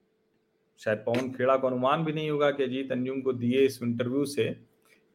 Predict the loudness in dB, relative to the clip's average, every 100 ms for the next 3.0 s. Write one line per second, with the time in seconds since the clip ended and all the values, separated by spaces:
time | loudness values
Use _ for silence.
0 | 8 10 10 10 8 6 6 8 8 6
1 | 2 6 6 4 -2 -8 _ _ _ _
2 | _ _ _ -2 2 6 6 4 -2